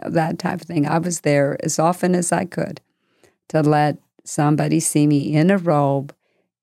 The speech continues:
and talk to these kids and talk about my own personal experience and journey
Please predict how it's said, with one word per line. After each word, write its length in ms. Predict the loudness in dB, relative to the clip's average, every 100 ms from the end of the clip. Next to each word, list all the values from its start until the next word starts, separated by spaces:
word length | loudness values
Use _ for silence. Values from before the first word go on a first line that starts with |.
| -20
and 120 | -10
talk 260 | -6 -6
to 120 | -6 -12
these 220 | -12 -12
kids 400 | -6 -4 -4 -8
and 120 | -12
talk 340 | -4 -2 0
about 360 | -2 0 -2 -2
my 300 | 0 2 4
own 340 | 4 2 0
personal 520 | -2 0 0 0 0 -2
experience 640 | -4 -4 0 2 0 2
and 140 | 2
journey 460 | 2 -2 -2 -2